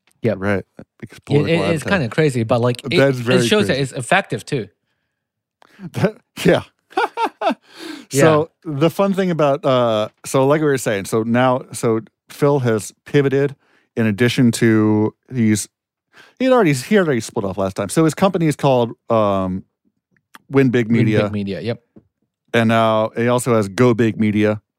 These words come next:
Speaker 2: So one side's going for political, and now he has a marketing side that's going towards companies. And he has his new book, which is The Undefeated Marketing System. And it's very interesting to just hear about how, how effective his,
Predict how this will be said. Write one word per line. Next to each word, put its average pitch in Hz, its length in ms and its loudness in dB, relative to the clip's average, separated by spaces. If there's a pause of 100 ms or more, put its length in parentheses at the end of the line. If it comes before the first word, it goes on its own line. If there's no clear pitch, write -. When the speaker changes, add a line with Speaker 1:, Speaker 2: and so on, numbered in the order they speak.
(400)
Speaker 2:
So 143 160 0
one 156 200 2
side's 143 280 4
going 127 300 2
for 120 360 2
political, 139 540 0
and 123 200 2
now 113 260 2
he 113 100 -2
has 104 160 0
a 101 60 -4
marketing 113 380 0
side 110 260 -2
that's 101 160 -4
going 101 240 0
towards 95 260 -4
companies. 110 500 0 (380)
And 113 180 2
he 120 120 4
has 120 180 4
his 107 160 -4
new 120 140 4
book, 104 260 -2
which 107 200 -4
is - 100 -8
The 120 120 -2
Undefeated 104 380 0
Marketing 101 380 -2
System. 98 440 -2 (160)
And 147 120 0
it's 135 160 -4
very 147 400 2
interesting 120 480 -2
to 104 100 -6
just 98 220 -10
hear 107 180 2
about 98 280 0
how, 92 360 0 (360)
how 101 260 2
effective 95 720 -8
his, 95 380 -2